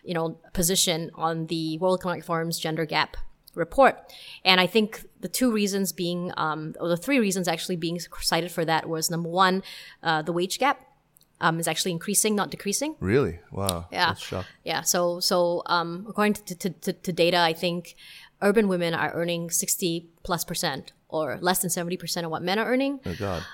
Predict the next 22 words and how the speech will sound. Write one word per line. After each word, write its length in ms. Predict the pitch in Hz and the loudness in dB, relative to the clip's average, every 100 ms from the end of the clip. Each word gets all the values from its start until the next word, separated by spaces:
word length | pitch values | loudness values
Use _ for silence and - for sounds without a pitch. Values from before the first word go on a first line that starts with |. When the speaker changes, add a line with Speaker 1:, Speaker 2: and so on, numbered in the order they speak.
| _ | _
Speaker 1:
Um, 540 | 180 175 170 170 165 165 | 4 4 2 -4 -6 -4
so, 320 | - 196 180 | 0 2 2
and, 160 | - 185 | -2 -2
and, 120 | 190 | 0
you 60 | |
know, 100 | 185 | 0
that 200 | 185 214 | 4 4
was 140 | 180 180 | 4 -2
also 180 | 175 196 | -4 -6
corroborated 480 | - 180 185 185 | 0 2 4 2
by 120 | 175 160 | 0 -2
a 60 | |
survey 440 | 156 180 180 262 - | -2 -2 0 -2 -4
saying 260 | - 185 175 | -2 0 0
that 140 | 156 | -2
they 80 | 170 | -2
thought, 280 | 175 170 - | -2 -2 -6
you 80 | 170 | -8
know, 100 | 165 | -8
the 80 | |
pay 220 | 170 208 190 | -2 0 2
gap. 280 | 143 - | 0 -2